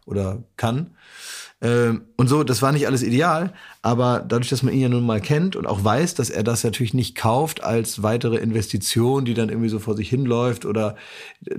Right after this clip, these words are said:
er will das jetzt auch nicht als Demok-, demokratiestärkendes, ähm, Meinungsmedium weiter ausbauen, sondern man weiß natürlich auch, mit, mit welcher,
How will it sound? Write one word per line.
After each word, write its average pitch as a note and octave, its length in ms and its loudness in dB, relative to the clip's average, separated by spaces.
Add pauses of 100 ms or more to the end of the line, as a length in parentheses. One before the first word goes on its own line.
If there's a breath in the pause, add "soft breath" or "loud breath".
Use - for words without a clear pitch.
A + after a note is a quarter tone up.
er F#2+ 180 0
will A#2 100 2
das A#2+ 160 -2
jetzt F#2+ 120 -6
auch G#2+ 80 -2
nicht A2 180 -2
als G2 220 -4
Demok-, A#2 520 -2
demokratiestärkendes, A#2 1600 0
ähm, G#2+ 460 0
Meinungsmedium C3 1120 2
weiter A2+ 360 2
ausbauen, D3 720 0 (200 soft breath)
sondern B2 520 0 (420 loud breath)
man A2+ 160 2
weiß C#3 200 2
natürlich C#3 540 0
auch, B2 180 0
mit, B2+ 380 -2
mit G#2+ 240 0
welcher, A#2+ 600 0